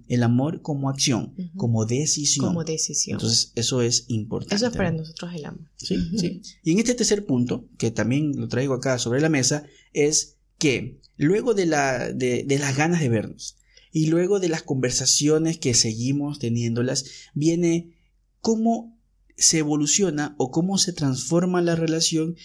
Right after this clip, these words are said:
Speaker 1: y cómo nosotros vamos aprendiendo de esas transformaciones, ¿no? Recordemos, o estamos recordando con Eri, que cuando empezamos, eh, los dos, ¿no? Los dos solitos, nos casamos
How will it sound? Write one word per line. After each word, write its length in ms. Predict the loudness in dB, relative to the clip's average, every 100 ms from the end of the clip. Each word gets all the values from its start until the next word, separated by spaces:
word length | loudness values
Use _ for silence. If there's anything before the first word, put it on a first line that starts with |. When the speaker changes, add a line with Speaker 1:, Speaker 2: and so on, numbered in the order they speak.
| -20 -4
Speaker 1:
y 120 | -2
cómo 240 | 0 2
nosotros 340 | 2 0 -2 -2
vamos 220 | 0 0
aprendiendo 680 | 0 0 2 2 2 2
de 80 | 2
esas 320 | 2 2 0
transformaciones, 760 | -2 -4 -4 -4 -2 -2 -2 -4
¿no? 180 | -2 -4 -6 -16 -20 -6
Recordemos, 720 | -2 0 2 2 4 2 0 -2
o 360 | -6 -6 -8
estamos 320 | -8 -2 0 0
recordando 420 | 0 -2 -2 -2
con 200 | -2 0
Eri, 280 | 0 -2 -4 -14 _ _ _
que 540 | 0 2 4 2 -2 -2
cuando 160 | -2 0
empezamos, 760 | 0 0 2 2 2 0 -4 -4
eh, 160 | -4 0
los 160 | 0
dos, 400 | 2 0 -4 -12 _ _ _ _ _
¿no? 260 | -4 -4 -4
Los 180 | -2 0
dos 120 | 0
solitos, 420 | 0 0 0 0
nos 120 | -2
casamos 680 | -2 0 0 0 0 -2 -6